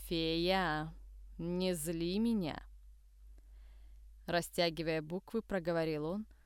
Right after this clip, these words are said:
и в его голосе мне почудилось едва различимое рычание. «Иначе гонять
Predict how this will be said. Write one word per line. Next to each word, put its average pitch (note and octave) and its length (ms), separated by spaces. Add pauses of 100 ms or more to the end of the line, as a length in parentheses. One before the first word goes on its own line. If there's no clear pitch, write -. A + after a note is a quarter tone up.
(480)
и F#3 80
в F3+ 40
его G3+ 320
голосе A#3 480
мне G#3 180
почудилось G3+ 680
едва F3+ 300
различимое E3 720
рычание. - 680 (760)
«Иначе F#3 480
гонять F3 420